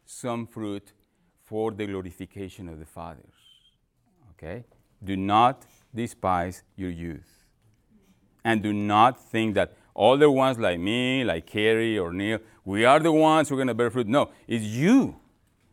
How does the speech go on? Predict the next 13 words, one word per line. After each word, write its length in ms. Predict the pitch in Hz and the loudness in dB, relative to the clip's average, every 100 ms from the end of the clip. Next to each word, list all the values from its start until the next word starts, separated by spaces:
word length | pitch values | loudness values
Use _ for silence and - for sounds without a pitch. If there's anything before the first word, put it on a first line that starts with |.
| _ _ | _ _
You 280 | 107 170 190 | 0 6 6
are 100 | 127 | 6
the 120 | 104 | 0
ones. 500 | 85 73 - - - _ | -6 -10 -16 -20 -20 _
I 80 | 104 | -8
think 240 | 127 135 | -6 -4
Paul 220 | 143 139 131 | 0 0 -2
touched 360 | - 120 - | -4 -6 -6
this 160 | 117 104 | -14 -10
matter 300 | 104 101 95 | -8 -8 -8
last, 500 | 85 95 90 - - | -8 -8 -10 -18 -12
last 240 | 95 92 | -10 -10
week, 320 | 92 87 - | -12 -14 -16